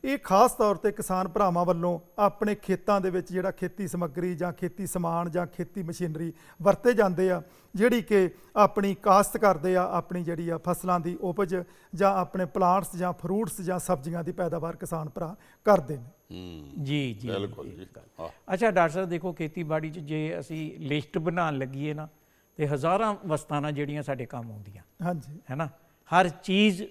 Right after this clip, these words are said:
Speaker 3: ਜਿਹੜੀ ਖੇਤੀਬਾੜੀ 'ਚ ਕੰਮ ਆਉਂਦੀ ਆ, ਉਹਨਾਂ ਨੂੰ ਅੱਗੋਂ ਕੰਮ ਲਿਆਉਣ ਲਈ ਕੰਮ ਆਉਂਦੀ ਆ,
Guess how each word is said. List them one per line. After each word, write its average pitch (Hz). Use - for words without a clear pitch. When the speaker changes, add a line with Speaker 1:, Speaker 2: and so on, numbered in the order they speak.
Speaker 3:
ਜਿਹੜੀ 160
ਖੇਤੀਬਾੜੀ 143
'ਚ 135
ਕੰਮ 131
ਆਉਂਦੀ 131
ਆ, 127
ਉਹਨਾਂ 165
ਨੂੰ 170
ਅੱਗੋਂ 156
ਕੰਮ 170
ਲਿਆਉਣ 156
ਲਈ 190
ਕੰਮ 156
ਆਉਂਦੀ 143
ਆ, 135